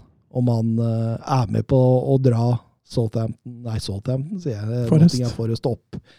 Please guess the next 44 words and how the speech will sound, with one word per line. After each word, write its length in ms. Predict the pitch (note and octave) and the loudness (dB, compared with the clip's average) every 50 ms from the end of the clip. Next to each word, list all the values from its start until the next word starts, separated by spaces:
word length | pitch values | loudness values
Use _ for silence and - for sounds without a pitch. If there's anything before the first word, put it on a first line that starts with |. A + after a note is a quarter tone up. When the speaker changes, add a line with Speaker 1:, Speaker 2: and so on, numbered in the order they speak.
| - - - - - - - - - - - | -20 -20 -20 -20 -20 -20 -20 -20 -10 0 6
Speaker 1:
Og, 200 | E3 D#3+ E3+ - - G3 | 8 8 8 6 6 4
og, 220 | F3 E3 F3+ F#3 | 4 6 6 6
og 60 | F3 - | 6 6
sånn 180 | - E3 D3 D3+ | 6 6 6 6
at 120 | D3 - | 4 6
de 80 | - D#3 D#3 D3+ | 6 6 6 6
holder 240 | C3+ C3 B2 B2 B2 | 6 6 4 2 2
seg 200 | - C#3 C3 C3 | 2 4 4 4
der, 160 | C#3 C#3+ D3 | 4 4 4
det, 140 | C#3 C#3 C#3+ C#3+ C#3 C#3 C#3 C#3 C#3 C#3 C3 | 4 4 4 6 6 4 4 2 2 2 2
det, 100 | C3+ C#3 C#3 C3+ | 0 0 0 0
det, 120 | C3 C3+ C3+ | -2 -2 -2
det, 120 | C3 - - - - | -2 -4 -6 -8 -6
det 280 | - C3 C3+ C3 B2+ - | -4 -2 -2 -2 -2 -2
kan, 180 | - B2+ A#2+ B2 B2 B2+ B2+ | -2 -2 0 0 0 0 0
eh, 280 | B2 B2 B2 B2 B2 B2+ | 0 0 0 2 2 4
bli 180 | C3 C#3 C#3+ | 4 6 6
veldig, 240 | C#3 C#3+ A#2+ A2+ B2+ | 6 6 4 4 2
veldig 200 | B2+ B2+ B2 B2 A#2 | 2 2 2 2 0
spennende. 380 | - - C3 G#2 G2+ A2 A#2 - - _ | 0 -2 -4 -4 -4 -6 -8 -8 -6 _
Speaker 2:
Og 60 | - | 0
så 140 | - - F3 | 2 2 2
blir 100 | C#3+ - | 2 2
det 80 | - D3 | 0 0
litt 140 | C3+ - C#3 | 2 2 0
avgjørende 400 | - - A#2 A2+ C3 B2 C#3 D3+ | 0 0 -2 -4 -4 -4 -2 -4
å 40 | - | -2
se 120 | - C#3 C3 | 0 0 0
hvem 260 | B2 C3+ C3 C3 C3+ C3 - - - - - - | 2 2 2 4 4 2 0 -4 -8 -10 -10 -6
Jesse 240 | - D3 - - D3+ | -4 -2 0 0 2
Lingard 340 | C#3+ C#3+ C3+ - - E2+ - | 2 0 0 -4 -6 -6 -6
de 80 | - D#3 | -6 -6
får. 260 | - - - - - - - - | -8 -6 -6 -6 -6 -6 -6 -6
Får 240 | - - D#3+ D#3 D3+ | 2 6 8 10 10
de 80 | D#3 D#3+ | 10 10
United 340 | D#3+ D3 C#3 A#2+ C#3+ C#3+ C#3 | 10 8 8 6 6 6 6
Lingard, 340 | D3 D#3 D3 D3+ D#3+ E3+ | 6 8 8 8 8 10
eller 120 | E3 D#3 D#3 | 10 8 8
får 160 | - C#3+ C#3+ | 6 6 6
de 80 | C3+ B2+ C3 | 6 6 6
West 160 | B2 - - | 4 4 2
Ham 120 | - A#2 A2 | 0 0 0
Lingard? 280 | - - - - - | -2 -6 -4 -4 -4
Speaker 1:
<laughs> 760 | - - - - - E3 - - - - D3+ - - - - | -4 -4 -6 -8 -6 -8 -8 -6 -6 -8 -8 -8 -10 -14 -16